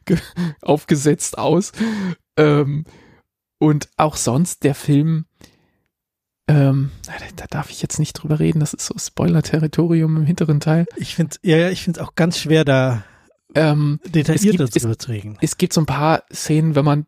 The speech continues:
Speaker 1: das zu lange drüber nachdenkt, so Plotpoints, wenn du zu lange drüber nachdenkst, sind die komplett sinnlos. Und, ähm, äh, von daher,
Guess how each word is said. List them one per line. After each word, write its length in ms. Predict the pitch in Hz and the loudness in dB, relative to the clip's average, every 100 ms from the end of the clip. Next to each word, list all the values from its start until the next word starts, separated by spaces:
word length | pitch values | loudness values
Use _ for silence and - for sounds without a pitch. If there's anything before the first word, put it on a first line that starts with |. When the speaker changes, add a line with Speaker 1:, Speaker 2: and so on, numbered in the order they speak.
| - | -6
Speaker 1:
das 180 | - 143 | -6 -2
zu 140 | - | 0
lange 240 | 202 165 156 | 2 4 2
drüber 240 | 147 135 | 4 2
nachdenkt, 460 | 143 151 165 123 123 | 4 0 0 -2 -2
so 80 | 120 | 0
Plotpoints, 500 | 151 156 - 123 139 | 0 0 0 0 -2
wenn 100 | 139 | -4
du 40 | |
zu 80 | - | -2
lange 160 | 170 156 | -2 -2
drüber 200 | 147 143 | 0 0
nachdenkst, 400 | 147 151 143 - | 0 0 -2 -2
sind 200 | 151 160 | -2 -2
die 80 | 156 | -2
komplett 380 | 156 170 160 | -2 2 2
sinnlos. 560 | - 147 156 123 131 - - - - - - - | 2 2 4 2 0 -8 -20 -20 -20 -20 -20 -8
Und, 460 | - 147 147 147 - | 2 2 2 -4 -2
ähm, 480 | 151 147 143 143 139 - - _ _ _ _ _ _ _ _ _ _ _ _ _ _ _ _ _ - | 0 2 0 -2 -4 -10 -20 _ _ _ _ _ _ _ _ _ _ _ _ _ _ _ _ _ -8
äh, 240 | - - - - - - | -6 -6 -8 -16 -20 -20
von 260 | - - 143 | -12 -2 0
daher, 580 | 135 135 156 151 147 | 2 4 6 6 4